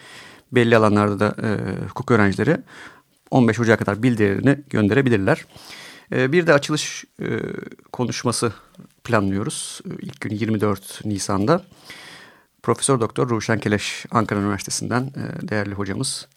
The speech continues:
kentleşme ve çevre konularında uzman bir duayen. Kendisi bizimle beraber olacak. E, yerel yönetimler ve yönetişim konusunda özellikle bir açılış konuşmasını başlatarak belki de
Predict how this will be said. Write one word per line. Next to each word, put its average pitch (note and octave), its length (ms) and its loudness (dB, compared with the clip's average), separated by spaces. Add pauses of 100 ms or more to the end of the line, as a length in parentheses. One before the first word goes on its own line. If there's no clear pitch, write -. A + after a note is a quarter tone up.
kentleşme G#2 460 -4
ve G2 60 -4
çevre G2 320 -4
konularında F#2 480 -4
uzman G#2 480 -4 (180)
bir A2 180 -6
duayen. A2 320 0 (560)
Kendisi G#2 420 0
bizimle G2+ 260 -2
beraber A2 260 2
olacak. B2 560 -2
E, - 60 -12 (720)
yerel A2+ 160 6
yönetimler A2 440 2
ve G#2+ 60 2
yönetişim A2 340 0
konusunda G#2 340 -4
özellikle G2+ 540 0 (500)
bir D2+ 60 -4
açılış A2 340 -6
konuşmasını A#2 540 -4
başlatarak A#2 520 0
belki G#2+ 260 2
de C3+ 120 4